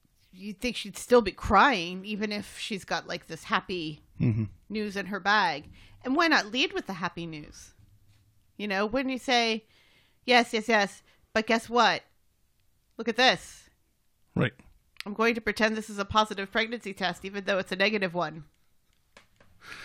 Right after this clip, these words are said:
Speaker 2: God, you really got your, your bees in your bonnet about this.
Speaker 1: Well, it's just annoying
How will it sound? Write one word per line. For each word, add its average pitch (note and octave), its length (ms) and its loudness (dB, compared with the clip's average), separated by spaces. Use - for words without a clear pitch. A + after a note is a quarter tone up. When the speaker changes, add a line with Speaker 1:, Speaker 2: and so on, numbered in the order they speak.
Speaker 2:
God, C3+ 240 0
you G#2+ 60 0
really E3+ 140 2
got B2 140 4
your, G#2 140 -4
your G#2+ 140 -2
bees C3 220 2
in A#2 100 2
your A2+ 80 -2
bonnet A#2 420 6
about A2+ 160 2
this. - 300 0
Speaker 1:
Well, C4 240 2
it's - 180 -10
just - 240 -12
annoying F3+ 480 -4